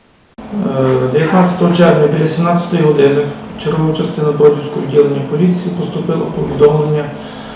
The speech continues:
про те, що в Бродівську центральну районну лікарню, е, поступила породілля з кровоте-, з матковою кровотечею, яка утворилася після пологів.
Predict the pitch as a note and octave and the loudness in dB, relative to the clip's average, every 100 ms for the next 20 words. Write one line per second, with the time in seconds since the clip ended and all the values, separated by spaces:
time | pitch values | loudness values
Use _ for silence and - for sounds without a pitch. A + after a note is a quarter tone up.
0 | - - A3 - E3+ - - D3+ C#3+ - | -16 -6 -4 0 0 0 0 2 4 2
1 | - C#3+ C#3+ - - C3+ C3 D3+ E3+ E3+ | 2 0 -4 -8 -6 -4 -4 0 0 0
2 | - - C#3+ C#3+ D3 D3 C#3+ C#3+ C#3+ C#3 | -2 -6 -8 0 2 4 6 6 4 2
3 | C3+ D3 D3+ D#3 D3 - - - - - | 0 2 2 0 -6 -8 -14 -14 -14 -16
4 | - - D3+ C#3 C3+ - - C#3+ - D#3+ | -16 -8 -4 -2 -2 -2 -4 -4 0 4
5 | D3+ C#3+ D3 C#3 C#3 C3 C#3+ D3 D3 C3+ | 4 4 4 2 2 0 -2 2 2 2
6 | C3 C3 C#3 - - - - - C#3+ C#3+ | -2 0 2 2 2 0 -4 -2 -2 -2
7 | - D3 C3 D3 D3 - C3+ C#3 C#3 C#3 | -2 -2 -2 -4 -4 -8 -6 -2 0 0
8 | D3 E3+ F3 F#3 F3+ - - - - - | 0 0 -2 -2 -4 -4 -8 -14 -14 -14
9 | - - - - D#3+ D#3 D3 D#3+ D#3 - | -16 -12 -10 -2 0 4 4 4 2 0
10 | D3 C#3+ C#3 - C#3+ - C#3+ C#3+ - - | 4 4 4 -2 -4 -2 0 0 0 -4